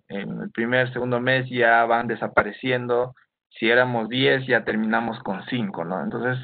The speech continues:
se dan que, cuenta de que, eh, dedicarle un tiempo a, a emprender es, este, es bien, este, costoso, ¿no?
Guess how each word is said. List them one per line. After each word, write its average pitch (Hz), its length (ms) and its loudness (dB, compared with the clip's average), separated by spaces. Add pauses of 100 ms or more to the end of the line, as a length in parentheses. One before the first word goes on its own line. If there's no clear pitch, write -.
(120)
se 117 100 2 (280)
dan 151 300 -4
que, 123 420 -2
cuenta 139 360 0
de 127 140 0
que, 113 220 -4 (600)
eh, 117 160 0
dedicarle 139 560 2
un 135 200 -4
tiempo 139 560 0
a, 95 340 0
a 110 60 0
emprender 117 760 0
es, 117 220 0 (160)
este, 65 720 -8 (280)
es 117 260 -2
bien, 123 460 -2
este, 110 300 -6
costoso, 110 580 -2
¿no? 90 320 -10